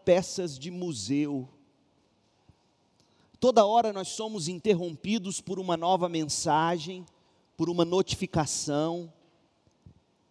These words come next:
que, diga-se de passagem, já chega no celular exigindo uma resposta imediata.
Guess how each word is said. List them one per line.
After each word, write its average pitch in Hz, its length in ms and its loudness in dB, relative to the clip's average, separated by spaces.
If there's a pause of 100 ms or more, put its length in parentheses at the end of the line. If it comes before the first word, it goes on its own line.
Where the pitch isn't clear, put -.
(440)
que, 160 80 -6
diga-se 214 420 4
de 170 100 -10
passagem, 180 720 0 (240)
já 170 200 2
chega 233 400 2
no 208 100 -8
celular 190 580 4
exigindo 185 720 -2
uma 240 140 2
resposta 220 760 2
imediata. 226 1080 0